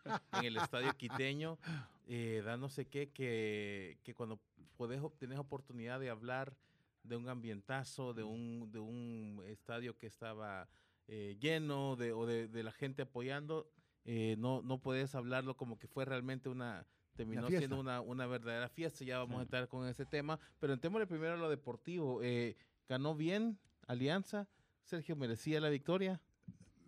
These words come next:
Speaker 2: Mira, esto no es de merecer, pero sí,
Speaker 3: <laughs>
Speaker 2: era, fue el que, el, el que expuso mejor juego. Además de eso,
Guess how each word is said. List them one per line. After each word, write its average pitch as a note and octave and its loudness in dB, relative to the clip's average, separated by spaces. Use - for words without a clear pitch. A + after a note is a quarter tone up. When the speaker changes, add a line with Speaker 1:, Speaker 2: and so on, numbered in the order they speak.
Speaker 2:
Mira, G3 6
esto A3 4
no G#3+ 6
es G3 4
de F3+ 6
merecer, C3+ 2
pero A2+ 2
sí, D#3 4
Speaker 3:
<laughs> B2 8
Speaker 2:
era, C#3 6
fue D#3+ 4
el C3 4
que, A2+ -2
el, G#2 -4
el G2 0
que G#2+ -2
expuso F3+ 0
mejor G2+ -2
juego. G#2+ 2
Además D3 4
de F#3+ 6
eso, G3 4